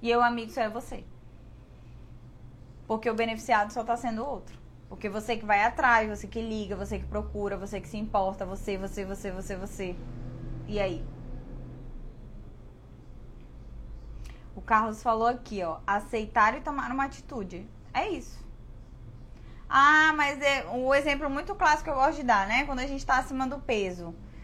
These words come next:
<clears throat> Mulher, principalmente, a gente tem essa, essa questão até cultural, né? De, de se cobrar bastante quando a gente tá em cima, acima do peso. Primeiro, aceita. Aceita a construção de coisas que você fez pra chegar hoje onde você tá.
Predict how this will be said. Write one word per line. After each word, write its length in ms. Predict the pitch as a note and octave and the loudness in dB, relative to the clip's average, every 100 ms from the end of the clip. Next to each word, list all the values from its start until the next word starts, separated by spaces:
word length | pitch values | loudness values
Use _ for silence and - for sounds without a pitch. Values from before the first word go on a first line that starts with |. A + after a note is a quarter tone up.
| - - - - - | -14 -12 -12 -10 -4
<clears throat> 340 | D#4+ E4 E4 C4 | -2 0 4 4
Mulher, 380 | A#3+ B3+ C4 C4+ | 4 6 8 8
principalmente, 520 | C#4 D4+ D4+ C4 C4 | 6 -2 0 0 -2
a 60 | C4+ | -4
gente 180 | C4 B3+ | -4 -4
tem 200 | B3+ B3+ | -4 -6
essa, 280 | C4 C4 - | 0 0 2
essa 240 | A3 A3 A3+ | -2 -2 -4
questão 320 | A3 A3 A#3 | -4 2 2
até 180 | A3+ B3+ | 2 -2
cultural, 600 | - - C#4 A#3+ F#3 F#3 | -4 -6 4 6 6 2
né? 160 | A3 | -4
De, 160 | B3 - | -6 -8
de 240 | G3 G3 | -8 -8
se 240 | F#3+ - G3+ | -8 -8 -2
cobrar 340 | G#3 F#3+ G3 | 0 4 4
bastante 680 | G3+ A#3 - - G#3+ F#3+ - | 4 0 -4 -4 -4 -4 -8
quando 160 | G3 F#3+ | -8 -8
a 60 | |
gente 180 | F#3+ F3+ | -8 -8
tá 100 | F#3+ | -8
em 60 | F#3+ | -6
cima, 240 | G3 F3+ | -8 -6
acima 300 | G3 F#3+ G3 | -4 -4 -6
do 100 | G3 | -8
peso. 360 | G#3 F#3 E3 E3 - - - - - - - - | -6 -6 -4 -6 -10 -12 -12 -12 -12 -12 -12 -6
Primeiro, 320 | D4 D#4 D#4+ | 2 4 4
aceita. 640 | E4 D#4+ C#4+ D#4 C#4 F3+ - - - - - - - - - - - - | 4 2 0 0 -2 -4 -4 -12 -12 -14 -14 -14 -14 -14 -14 -14 -14 2
Aceita 480 | - D4+ E4 E4 D#4 | 4 4 2 2 4
a 220 | D4 A#3 | 4 4
construção 680 | C4 C#4 - D4 C#4+ D4+ F#4 | 0 -4 -4 -8 -2 -2 -2
de 140 | F#4 | -4
coisas 420 | - D4 C4+ C#4 | 0 2 2 -2
que 100 | - | -10
você 260 | C4 C4 C4 | -6 -4 -4
fez 220 | B3 B3+ | -4 -6
pra 160 | - B3+ | -6 -8
chegar 380 | B3+ A#3+ A#3 A3 | -6 0 0 2
hoje 200 | G#3+ A#3 | -2 -6
onde 180 | A3 | -6
você 260 | G#3+ G#3+ A3+ | -6 -6 -8
tá. 220 | A3 F3 | -8 -8